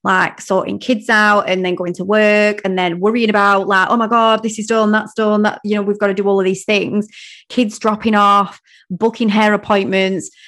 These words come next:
rem-, remembering to tell other people to do the things, like telling your husband to remember to take the wheelie bins out or whatever it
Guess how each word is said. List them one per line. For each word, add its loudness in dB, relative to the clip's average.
rem-, 0
remembering 2
to -2
tell 0
other 0
people -2
to -6
do 0
the -4
things, -2
like 0
telling -2
your -4
husband -4
to -4
remember 0
to -12
take -4
the -4
wheelie 2
bins -2
out 2
or 2
whatever 0
it 2